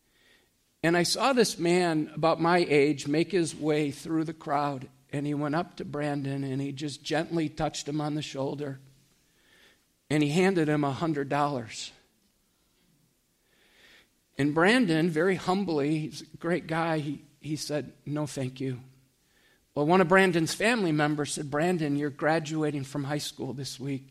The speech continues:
You, you could use that." And so Brandon graciously accepted that money. And I, then I went up to the man, and so now I'm, I'm hearing them talk, and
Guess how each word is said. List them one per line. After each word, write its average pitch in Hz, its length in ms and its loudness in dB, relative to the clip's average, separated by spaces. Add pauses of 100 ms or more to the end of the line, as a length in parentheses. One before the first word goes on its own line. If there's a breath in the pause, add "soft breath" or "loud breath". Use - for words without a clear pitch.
You, 135 160 -10 (200)
you 160 140 -4
could 156 240 -6
use 139 260 -4
that." 113 280 -10 (760 soft breath)
And 147 100 -4
so 175 160 -2
Brandon 165 520 4
graciously 160 680 2
accepted 147 600 -2
that 135 220 -4
money. 131 340 -4 (920)
And 120 120 -4
I, 143 140 2
then 151 220 -2
I 151 100 4
went 180 200 4
up - 240 -4
to 156 120 -4
the 139 80 -2
man, 139 460 0 (480 loud breath)
and 127 160 -6
so 160 100 -2
now 147 220 4
I'm, 151 240 2
I'm 135 120 0
hearing 165 440 2
them 135 240 -2
talk, 156 560 0 (600 soft breath)
and 147 500 0